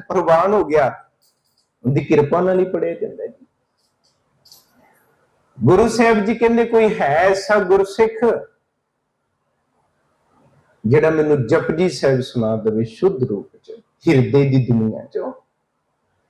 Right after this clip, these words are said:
ਭਾਈ ਗੋਪਾਲਾ ਜੀ ਨੇ ਹੱਥ ਖੜਾ ਕੀਤਾ ਜੀ, ਕਹਿੰਦੇ, "ਸਾਹਿਬ ਜੀ ਮੈਂ ਸੁਣਾਵਾਂ।" ਸੁਣਾਉਣਾ ਸ਼ੁਰੂ ਕੀਤਾ ਜੀ ਉਹਨੇ ਜਪਜੀ ਸਾਹਿਬ।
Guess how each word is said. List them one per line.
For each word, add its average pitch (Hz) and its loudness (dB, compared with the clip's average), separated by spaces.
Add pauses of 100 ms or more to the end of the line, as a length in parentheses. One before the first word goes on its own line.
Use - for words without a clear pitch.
(600)
ਭਾਈ 131 4
ਗੋਪਾਲਾ 139 2
ਜੀ 147 -4
ਨੇ 156 -4
ਹੱਥ 135 -4
ਖੜਾ 127 -8
ਕੀਤਾ 127 -16
ਜੀ, 135 -20
ਕਹਿੰਦੇ, - -4
"ਸਾਹਿਬ 117 0
ਜੀ 113 -8
ਮੈਂ 117 -4
ਸੁਣਾਵਾਂ।" 131 -16 (2000)
ਸੁਣਾਉਣਾ 127 2
ਸ਼ੁਰੂ 147 -8
ਕੀਤਾ 135 -8
ਜੀ 131 -6
ਉਹਨੇ 135 -8
ਜਪਜੀ 120 -10
ਸਾਹਿਬ। - -18